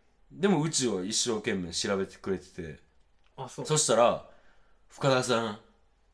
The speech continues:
Speaker 1: 辛いのいけます？」って言って。
Speaker 2: おー。
Speaker 1: 言ってきたんよ。
Speaker 2: <laughs>
Speaker 1: 言ってきて、
Speaker 2: はい。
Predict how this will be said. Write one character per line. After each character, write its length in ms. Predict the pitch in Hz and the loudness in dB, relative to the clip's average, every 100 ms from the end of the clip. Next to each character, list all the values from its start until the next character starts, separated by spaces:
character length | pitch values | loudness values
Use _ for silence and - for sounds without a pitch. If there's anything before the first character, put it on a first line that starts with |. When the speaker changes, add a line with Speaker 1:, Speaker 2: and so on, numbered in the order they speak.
| _ _ _ _ - | _ _ _ _ -8
Speaker 1:
辛 380 | - 170 151 | -2 2 2
い 40 | 95 | 0
の 140 | 85 | -6
い 60 | 80 | -10
け 160 | 95 | -8
ま 100 | 87 | -8
す？」 160 | 80 - | -8 -12
っ 20 | |
て 440 | - - _ - - _ | -16 -20 _ -20 -20 _
言 120 | 156 139 | -4 -4
っ 60 | |
て。 40 | 120 | -4
Speaker 2:
お 40 | |
ー。 40 | 104 - - - - _ _ _ _ | -12 -16 -18 -18 -20 _ _ _ _
Speaker 1:
言 100 | 110 | -10
っ 20 | |
て 180 | - - | -8 -4
き 80 | 240 | -2
た 100 | 92 | -2
ん 60 | - | -4
よ。 60 | - 233 - - - - | -10 -12 -12 -16 -18 -18
Speaker 2:
<laughs> 640 | - - - - 190 156 269 | -20 -20 -20 -14 -10 -8 -6
Speaker 1:
言 200 | 135 147 | -4 -2
っ 60 | 143 | -2
て 140 | 165 156 | -2 -4
き 80 | |
て、 300 | - 104 90 - - | -2 -4 -4 -8 -16
Speaker 2:
は 120 | |
い。 40 | - | -12